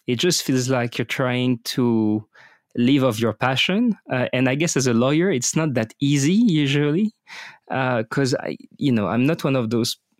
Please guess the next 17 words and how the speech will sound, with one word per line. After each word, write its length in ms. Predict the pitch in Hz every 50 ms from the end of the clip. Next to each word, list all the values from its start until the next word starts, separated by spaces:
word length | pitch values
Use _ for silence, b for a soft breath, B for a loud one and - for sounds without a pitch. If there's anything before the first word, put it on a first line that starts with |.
| _ _ _
persons 540 | - 127 120 120 - - 127 107 110 113 -
who 440 | - - 123 113 113 113 107 104 - -
always 420 | 135 135 131 127 127 120 110 110
known 260 | 131 127 127 127 123 120
they 80 | 120
wanted 340 | 117 117 113 113 - 117 110
to 100 | - 123
be 140 | 110 110 104
a 60 | 104
lawyer 520 | 107 113 120 120 113 113 113 113 113 110
and 160 | 107 104 110 117
have 220 | - 113 110 110
always 280 | 110 110 107 107 107 -
fantasized 600 | - 117 113 113 - 120 - 123 113 117 110 -
about 300 | 107 - 120 117 - -
the 80 | -
law. 360 | - 113 127 131 127 127 143